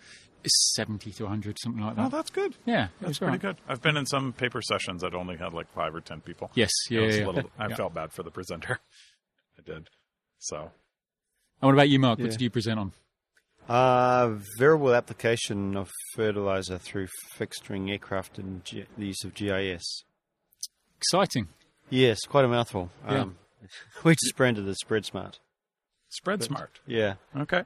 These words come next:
Speaker 3: But basically, um, taking G I S analysis, so slope and aspect, um, and soils, and working out what nutrient levels need to be applied and what the farmer wants to do. Um, and then because New Zealand's quite hilly,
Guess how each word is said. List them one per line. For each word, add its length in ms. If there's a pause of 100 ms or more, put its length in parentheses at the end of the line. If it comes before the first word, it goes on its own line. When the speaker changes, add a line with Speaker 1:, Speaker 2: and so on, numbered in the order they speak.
(180)
Speaker 3:
But 240
basically, 680
um, 380 (380)
taking 600
G 140
I 100
S 160
analysis, 400 (120)
so 280
slope 380
and 80
aspect, 500 (600)
um, 500 (360)
and 240
soils, 580
and 340
working 380
out 320 (440)
what 300
nutrient 440
levels 320
need 180
to 80 (400)
be 120
applied 480
and 140
what 160
the 100
farmer 440
wants 220
to 100
do. 200 (880)
Um, 220
and 100
then 100
because 260
New 100
Zealand's 340
quite 240
hilly, 440